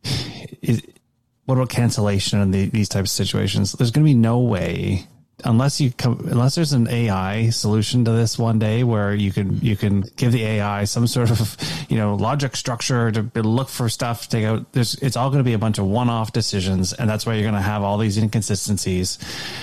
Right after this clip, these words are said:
At the end of the day, these are just companies, right? And companies can choose to have on their platform who they want and who they don't want.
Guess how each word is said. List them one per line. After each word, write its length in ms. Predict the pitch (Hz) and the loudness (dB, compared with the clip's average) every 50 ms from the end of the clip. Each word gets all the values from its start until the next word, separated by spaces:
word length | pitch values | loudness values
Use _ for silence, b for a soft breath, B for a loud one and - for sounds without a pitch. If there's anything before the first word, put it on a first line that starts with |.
| B B B B B - | B B B B B -4
At 100 | - 117 | 0 2
the 80 | 139 170 | 2 4
end 80 | 180 | 4
of 60 | 165 | 4
the 60 | 151 147 | 4 4
day, 20 | |
these 160 | 135 131 127 127 | 4 4 4 2
are 40 | |
just 140 | 127 120 - | 2 0 0
companies, 520 | - - 123 120 - 101 98 92 92 - - | 0 0 0 0 2 0 0 0 0 0 -2
right? 280 | 101 104 113 127 - - | -2 -2 -2 -4 -4 -2
And 180 | 147 117 104 | -2 -2 0
companies 380 | - 117 117 117 135 127 120 - | 0 0 0 2 2 2 2 2
can 140 | - 120 101 | 0 0 0
choose 260 | - 113 110 110 - | 2 2 2 2 2
to 100 | - 101 | 0 -2
have 220 | 95 104 98 101 | -2 0 0 0
on 100 | 107 104 | 0 0
their 100 | 107 107 | -2 -2
platform 460 | 95 - 104 101 107 - 113 107 104 | -2 -2 -4 -4 -2 -2 -2 0 2
who 120 | 104 110 113 | 2 4 4
they 120 | 117 110 | 2 2
want 300 | 101 98 98 104 113 113 | 2 2 0 0 -2 -2
and 220 | 110 101 95 92 95 | -2 -2 0 0 2
who 160 | 110 113 110 | 2 2 2
they 100 | 113 127 | 2 2
don't 200 | 131 151 156 127 | 2 2 2 0
want. 340 | 104 92 87 85 - - | 0 -2 -2 -4 -6 -8